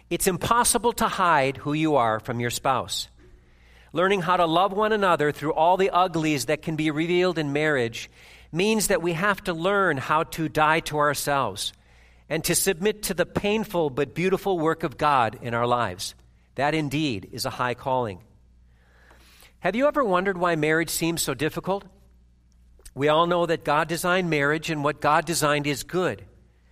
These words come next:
He designed marriage to be one of the most beautiful expression of human relationships. But something just doesn't seem to be working. And you guys know all the statistics.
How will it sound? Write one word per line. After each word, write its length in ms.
He 100
designed 420
marriage 360
to 100
be 260
one 200
of 80
the 40
most 280
beautiful 460
expression 760
of 100
human 340
relationships. 880
But 140
something 420
just 240
doesn't 260
seem 260
to 80
be 120
working. 400
And 80
you 80
guys 320
know 180
all 180
the 100
statistics. 840